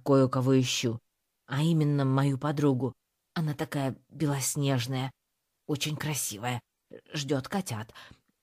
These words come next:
Вы её случайно не видели?» Три кошки покачали головами. «К сожалению, нет»,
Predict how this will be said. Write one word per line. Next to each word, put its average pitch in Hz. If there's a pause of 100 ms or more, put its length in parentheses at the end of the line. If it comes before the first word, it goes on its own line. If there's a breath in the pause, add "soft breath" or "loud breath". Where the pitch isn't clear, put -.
Вы 139
её 120
случайно 110
не 113
видели?» 135 (580)
Три 131
кошки 165
покачали 117
головами. 117 (1600)
«К -
сожалению, 127
нет», 202